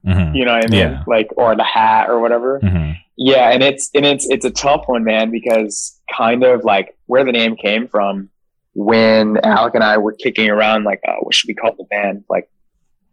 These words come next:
Speaker 2: I was, like, on a Madonna kick or something like that, and the song True Blue, um,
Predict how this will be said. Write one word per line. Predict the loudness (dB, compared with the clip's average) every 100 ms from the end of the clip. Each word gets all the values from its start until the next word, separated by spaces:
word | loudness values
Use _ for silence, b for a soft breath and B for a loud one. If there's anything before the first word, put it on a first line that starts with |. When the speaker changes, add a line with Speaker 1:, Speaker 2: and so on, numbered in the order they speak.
| _ _ _ _ -14 -2
Speaker 2:
I | 2 2
was, | 2 0
like, | 0
on | 0 -2
a |
Madonna | -2 -2 0 0 0
kick | 2 2 2
or | 0
something | 0 0 0
like | 0 2
that, | 2 4 2
and | 0 0 0 -4 -12 _ b b _ -6
the |
song | -2 0 2 0 -2
True | -2 -2 0
Blue, | 0 2 2 0 -4 _ _ _ _ _ -2
um, | 0 2 0 -4 -8 -14